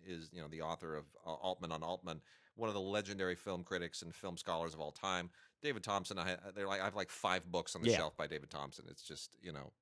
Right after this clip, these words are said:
Speaker 1: i-, it's, it's a really, really good commentary. A lot of new interviews and featurettes and other stuff. They, they also include the original Robert Altman, um, commentary with, uh, with Stephen Altman and, and David Levy as producer. Um,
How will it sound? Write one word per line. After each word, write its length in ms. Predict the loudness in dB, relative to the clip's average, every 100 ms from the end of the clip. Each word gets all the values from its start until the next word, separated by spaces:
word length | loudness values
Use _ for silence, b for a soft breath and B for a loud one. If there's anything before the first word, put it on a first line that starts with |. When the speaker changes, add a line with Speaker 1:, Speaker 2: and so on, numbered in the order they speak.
| _ -12
Speaker 1:
i-, 40 |
it's, 480 | -10 -8 -4 -4 -4 -4
it's 160 | -2
a 60 | -2
really, 400 | -4 -4 -4 -4
really 260 | -4 -4
good 160 | -4 -6
commentary. 460 | -6 -4 -4 -4 -6 B B B
A 40 | 4
lot 160 | 4
of 80 | 6
new 100 | 4
interviews 600 | 2 2 0 0 0 0
and 200 | -2 -4
featurettes 760 | -6 -6 -4 2 4 4 2 0
and 100 | 2
other 160 | 2
stuff. 360 | 0 2 2 2
They, 200 | -2 -2
they 160 | -2 4
also 280 | 4 4 -2
include 260 | -4 -4
the 80 | -2
original 360 | -2 -2 -2 0
Robert 260 | 0 2 0
Altman, 480 | 0 -2 -6 -8 -6
um, 500 | -2 0 0 -2 -8 -12
commentary 580 | -4 -2 -2 0 0 0 b b b -6
with, 280 | -2 -2 0
uh, 200 | 0 0
with 140 | -2
Stephen 300 | -4 -6 -4
Altman 400 | -4 -4 -4 -6
and, 160 | -6 -10 -12
and 120 | -6
David 240 | -4 -4
Levy 320 | -2 -2 -2 -6
as 80 |
producer. 460 | -8 -4 -2 -2 -6 b b b _
Um, 680 | 6 10 10 10 6 -2